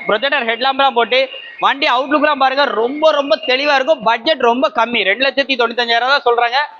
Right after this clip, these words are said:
வண்டியோட பாடி அவுட்லைன்லாம் ரொம்ப தெளிவா இருக்கும். அஹ், ரியரை பொறுத்தளவுக்கு உங்களுக்கு பார்க்கிங் சென்சார்ஸ் எல்லாமே வந்து வந்துருது. டச் ஸ்கிரீன், மியூசிக் சிஸ்டம் வந்துருது. ஏ சி, பவர் ஸ்டீரிங் எல்லாமே வந்து வந்துருது.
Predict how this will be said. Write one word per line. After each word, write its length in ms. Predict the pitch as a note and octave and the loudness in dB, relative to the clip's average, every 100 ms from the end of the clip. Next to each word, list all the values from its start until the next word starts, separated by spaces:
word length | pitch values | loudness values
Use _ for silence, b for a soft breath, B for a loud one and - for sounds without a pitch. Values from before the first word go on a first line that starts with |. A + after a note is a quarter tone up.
| - - | -20 -8
வண்டியோட 260 | - A#3 C#4+ | -4 0 0
பாடி 260 | A3 A#3+ D4 | 2 2 2
அவுட்லைன்லாம் 460 | C#4 C4+ C#4 C#4+ A#3 | 0 2 2 2 0
ரொம்ப 180 | A#3+ C#4 - | 0 -2 -2
தெளிவா 280 | A#3 C#4 | 0 0
இருக்கும். 260 | B3 G3 D3+ - _ _ - | 0 0 -2 -4 _ _ -2
அஹ், 180 | F3+ F3+ | 0 0
ரியரை 260 | G#3 C#4+ | 0 0
பொறுத்தளவுக்கு 420 | C4+ C4 B3+ B3+ C4+ | 0 0 2 2 2
உங்களுக்கு 240 | B3 G#3+ | 2 0
பார்க்கிங் 260 | A3+ B3 A#3+ | 0 0 -2
சென்சார்ஸ் 400 | A#3 B3 B3 A3+ G3+ | 0 0 0 -2 -2
எல்லாமே 280 | G3+ A3+ A#3+ | 0 0 -2
வந்து 180 | A#3 A3+ | 0 0
வந்துருது. 280 | A3 A#3+ D4+ C#4+ | 0 2 2 0
டச் 220 | - G#3 | -2 0
ஸ்கிரீன், 280 | B3+ A3 A#3 | 0 0 0
மியூசிக் 240 | A#3+ B3 C4 | 0 0 0
சிஸ்டம் 240 | B3 A#3+ | 0 0
வந்துருது. 260 | A#3 B3 C4+ | 0 0 0
ஏ 120 | A3+ B3 | 2 2
சி, 160 | B3 G#3 | 0 -2
பவர் 220 | A3+ A#3 | 0 0
ஸ்டீரிங் 300 | A#3+ A#3 A3+ - - _ | 0 -2 -6 -16 -20 _
எல்லாமே 240 | G3+ A#3+ C4 | -2 -2 -2
வந்து 200 | B3 A#3+ | 0 0
வந்துருது. 320 | A3+ A3+ | 0 2